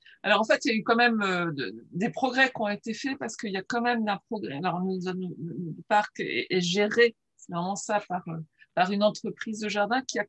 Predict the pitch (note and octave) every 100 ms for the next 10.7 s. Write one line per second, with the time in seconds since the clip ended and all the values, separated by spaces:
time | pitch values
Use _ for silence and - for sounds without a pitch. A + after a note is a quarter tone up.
0 | _ - C4 B3+ C4+ D4 D4+ _ _ _
1 | _ _ - G3+ G3 F#3+ F3 E3+ E3 -
2 | E3 E3 G3 G3 B3 A3 A3+ - A#3 G3
3 | G3+ D3+ - D#3+ E3 E3 F3+ A#3 B3+ C4+
4 | B3 B3 B3 B3 B3 A#3 A3 - G3 D#3+
5 | - E3+ F3 - G#3+ G3+ F3+ D#3+ D3 -
6 | - F3 E3 - G3 - F#3 A3+ D4 -
7 | _ _ _ _ E3+ F3 F#3 C#4 C4 C4+
8 | A#3 G#3 G#3 D#4 - A3 F3+ F3+ G3+ C4+
9 | - F#3+ - F#3+ - C4+ B3 F#3+ F#3 G#3
10 | F#3+ F#3 A3 - A3 A3